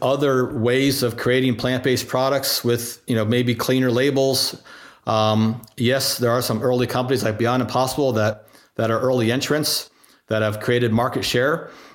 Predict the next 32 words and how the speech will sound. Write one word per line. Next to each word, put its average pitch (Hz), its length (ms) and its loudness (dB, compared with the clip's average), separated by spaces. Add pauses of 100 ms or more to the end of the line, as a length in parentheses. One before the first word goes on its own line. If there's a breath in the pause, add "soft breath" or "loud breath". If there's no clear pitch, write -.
(120)
but - 80 2
you'll 123 100 2
see 139 140 0
a 127 40 2
lot 131 160 2
more 123 120 0
competition 135 600 -2
in 104 60 0
that 95 60 -2
space. - 480 -2 (580 loud breath)
Um, 110 340 0
I 117 140 -2
don't 143 260 0
believe 139 320 2
you'll 127 100 2
see 123 420 0
nearly 139 400 2
that 110 140 -2
kind 120 280 0
of, 113 440 -2
you 127 80 -2
know, 107 140 2
follow, 127 520 0
follow-on 131 600 0
activities 123 800 0
in 110 100 2
cell-based 120 540 0
because 117 400 0
it 110 100 -2
is 139 340 2
so 123 220 0
complex. - 680 -4